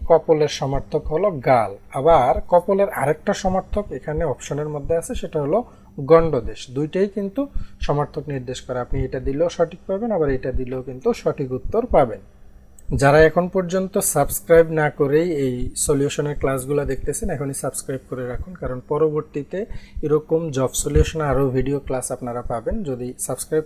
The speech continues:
করে না রাখেন, তাহলে ক্লাসগুলো আপনারা মিস করে ফেলবেন। এই যে একটা প্রতীক দেখতে পাচ্ছেন, চিহ্ন, এই প্রতীকের অর্থ কী? এর অর্থ হলো আকার আকৃতি সমান। চাণক্য কার প্রধানমন্ত্রী ছিলেন?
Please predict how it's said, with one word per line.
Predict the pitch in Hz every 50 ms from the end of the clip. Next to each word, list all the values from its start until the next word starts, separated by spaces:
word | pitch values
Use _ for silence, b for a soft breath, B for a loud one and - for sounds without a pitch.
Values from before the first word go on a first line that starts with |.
| - -
করে | 165 156 156
না | 147 147 139 135 139
রাখেন, | 135 131 - - 202 208
তাহলে | 190 - 123 120 123
ক্লাসগুলো | 120 - - 127 127 123 127 131 131 127
আপনারা | 120 135 135 156
মিস | 180 170 143 131 -
করে | - 147 117 113
ফেলবেন। | 110 120 110 107 104 107 104 - B B B B B B B B B
এই | 151 147
যে | 139 160
একটা | 156 - - 165 160
প্রতীক | - - - 180 175 175 - 190 160 139
দেখতে | 135 127 - - - 120
পাচ্ছেন, | 110 117 - - - 151 151
চিহ্ন, | 147 - - 160 156 135 131 123
এই | 131 135 127
প্রতীকের | - - 147 143 - 160 156 - 165 151
অর্থ | 139 127 135 - - - -
কী? | 123 107 - 110
এর | 113 120 117
অর্থ | 120 123 - - -
হলো | 156 143 165 156 127 123 202 - - - - B B B B B B B -
আকার | - 143 147 - - 175 170
আকৃতি | 180 180 175 - - 180 170 165 - 226 254 - - - - -
সমান। | - - - 151 135 127 110 95 92 98 - - B B B B B B B B -
চাণক্য | - 170 156 160 180 196 - - 214
কার | - - 196 190
প্রধানমন্ত্রী | 190 - 175 160 160 165 175 175 170 160 - 190
ছিলেন? | - - 170 175 180 180